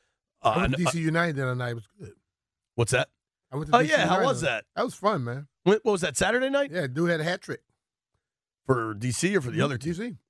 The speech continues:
Speaker 1: Nice. Who'd they
Speaker 2: Yeah.
Speaker 1: play?
Speaker 2: Uh, New England.
Speaker 1: Wayne Rooney is gone. They got a new coach.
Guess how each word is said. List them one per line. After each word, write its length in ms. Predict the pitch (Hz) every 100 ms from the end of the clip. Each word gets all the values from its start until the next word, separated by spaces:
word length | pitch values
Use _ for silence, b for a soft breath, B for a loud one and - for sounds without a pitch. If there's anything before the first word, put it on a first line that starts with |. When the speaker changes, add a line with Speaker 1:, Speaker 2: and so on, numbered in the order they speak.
| _
Speaker 1:
Nice. 300 | - 202 -
Who'd 140 | - 170
they 60 |
Speaker 2:
Yeah. 60 | 175
Speaker 1:
play? 260 | 196 170 - _ _ _ _ _
Speaker 2:
Uh, 540 | 139 139 139 139 135 143
New 140 | 170
England. 260 | 180 120 95 _ _ _
Speaker 1:
Wayne 280 | 131 226 262
Rooney 260 | 247 254 240
is 140 | 170
gone. 420 | 180 202 220 226
They 80 | 185
got 140 | 185
a 60 | 165
new 180 | 190 202
coach. 580 | - 208 220 - -